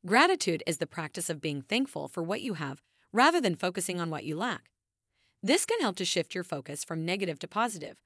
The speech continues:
which can make it easier to believe in affirmations and achieve your goals. Finally, it's important to understand that affirmations are not a magic solution. They can help you to change your thoughts and behavior, but they do not guarantee success.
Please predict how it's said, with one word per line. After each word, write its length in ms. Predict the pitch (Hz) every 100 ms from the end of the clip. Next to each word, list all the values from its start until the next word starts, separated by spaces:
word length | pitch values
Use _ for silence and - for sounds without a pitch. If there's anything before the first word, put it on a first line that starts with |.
| _ _ -
which 160 | 247 -
can 140 | 247
make 180 | 269 359
it 120 | 349
easier 300 | 185 160 165
to 100 | 185
believe 320 | 170 156 160 165
in 100 | 151
affirmations 680 | 156 - 160 247 165 160 -
and 100 | 202
achieve 300 | 202 - 269
your 100 | 294
goals. 380 | 247 180 - - - _ _ _ _ _ _ _ _
Finally, 540 | - 339 415 208 147 147 _ -
it's 160 | -
important 400 | 403 403 466 453
to 160 | 214 -
understand 500 | 202 220 - 151 147
that 120 | 151
affirmations 640 | 196 233 330 208 170 175 175
are 100 | 180
not 240 | 170 180 226
a 20 |
magic 360 | 196 147 156 -
solution. 500 | 180 262 269 - - _ _ _ _ _ _
They 100 | 254
can 160 | 320 440
help 180 | 240 185
you 60 |
to 80 | 180
change 280 | 165 170 170
your 100 | 170
thoughts 340 | - 151 156 -
and 80 |
behavior, 500 | 175 170 254 196 120 - _ _ _ -
but 120 | 208
they 100 | 208
do 160 | 190
not 220 | 247 381 208
guarantee 380 | 185 175 160
success. 520 | 143 160 - - -